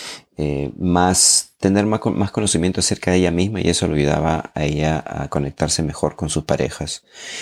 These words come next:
Eh, entonces creo que es una experiencia, mm, única, una experiencia que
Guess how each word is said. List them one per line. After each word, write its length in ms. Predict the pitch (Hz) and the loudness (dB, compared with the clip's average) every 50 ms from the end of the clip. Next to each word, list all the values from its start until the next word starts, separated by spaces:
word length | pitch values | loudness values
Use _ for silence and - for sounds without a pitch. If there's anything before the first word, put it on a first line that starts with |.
| - - - - _ - | -10 -10 -12 -14 _ 0
Eh, 440 | 95 82 78 76 76 78 80 - _ _ | 0 2 2 0 -2 -4 -6 -12 _ _
entonces 400 | - 98 95 - 135 143 147 139 - | -2 -2 0 2 2 2 2 2 2
creo 180 | - 156 151 | 2 2 2
que 80 | - 147 | 2 2
es 100 | - - | 2 2
una 100 | 147 147 | 2 0
experiencia, 1120 | 147 - 110 101 104 107 113 110 - - - 117 110 104 101 98 95 92 87 85 82 80 78 | 0 0 0 2 2 2 2 2 0 2 2 4 4 4 4 4 4 4 4 2 2 0 0
mm, 320 | 76 - 80 78 - - _ - _ _ | -4 -6 -8 -10 -14 -16 _ -20 _ _
única, 640 | - 107 98 90 90 87 - - 95 90 92 95 - _ _ - - - - - - _ _ | 2 2 4 4 2 0 2 2 0 0 0 -2 -6 _ _ -10 -10 -8 -10 -14 -20 _ _
una 100 | - 92 | -2 -2
experiencia 640 | 90 - - 85 85 85 82 80 - - - 85 82 - | -2 0 0 0 2 2 2 0 0 0 0 -2 -2 -4
que 600 | - - 80 76 73 71 69 69 69 71 71 - | -4 -4 -2 -2 -2 -2 -2 -2 -4 -4 -6 -8